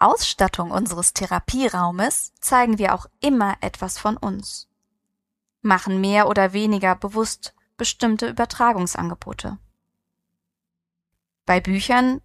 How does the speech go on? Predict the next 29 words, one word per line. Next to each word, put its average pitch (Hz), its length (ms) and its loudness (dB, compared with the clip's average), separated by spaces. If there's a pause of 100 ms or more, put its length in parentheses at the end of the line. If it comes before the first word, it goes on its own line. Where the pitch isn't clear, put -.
(100)
sind - 360 -2
drei 170 300 2
an 180 120 0
diesem 175 240 -4
Prozess - 420 -6
beteiligt. - 760 -4 (1000)
Als 165 220 0
erstes 170 720 -2 (260)
der 226 220 6
Autor 190 400 2
oder 226 180 0
die 233 140 -4
Autorin, 214 600 0 (460)
die 247 100 -6
die 262 120 -4
Geschichte - 500 -2
schreibt. - 540 -6 (200)
Der 175 380 -2 (240)
Vater 170 680 4
der 160 140 -6
Psychoanalyse, 175 1080 -4 (220)
Sigmund 175 480 -6
Freud, 214 520 2 (340)
hat - 180 -6
der 226 80 -4
Kunst, - 560 0 (220)
auch 208 180 4
der 254 140 -4
literarischen, 226 840 -4